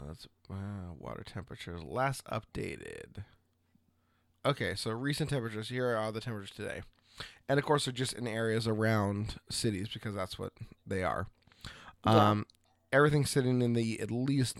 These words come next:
Speaker 1: mid to upper eighties.
Speaker 2: No, there you go. That's what, uh, that's what tropical storms like, is
Speaker 1: Right.
Speaker 2: they like the eighties.
Speaker 1: They do.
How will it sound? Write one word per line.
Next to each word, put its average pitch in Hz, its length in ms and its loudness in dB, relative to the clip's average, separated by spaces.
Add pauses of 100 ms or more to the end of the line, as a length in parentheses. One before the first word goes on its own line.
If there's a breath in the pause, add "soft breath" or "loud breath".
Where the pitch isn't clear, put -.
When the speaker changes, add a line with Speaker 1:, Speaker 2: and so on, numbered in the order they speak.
Speaker 1:
mid 127 480 2
to - 240 -6
upper 95 240 -4
eighties. 98 420 -8 (1160)
Speaker 2:
No, 196 260 4
there 196 160 8
you 190 80 2
go. 208 300 8 (960)
That's 170 340 8
what, 190 120 6
uh, 190 320 6
that's 196 280 0
what 208 320 0 (480)
tropical 208 640 4
storms 233 440 4
like, 262 340 6
is - 60 0
Speaker 1:
Right. 143 160 2
Speaker 2:
they 185 120 4
like 196 240 4
the - 180 -6
eighties. 220 460 0 (180)
Speaker 1:
They 123 140 0
do. 151 220 0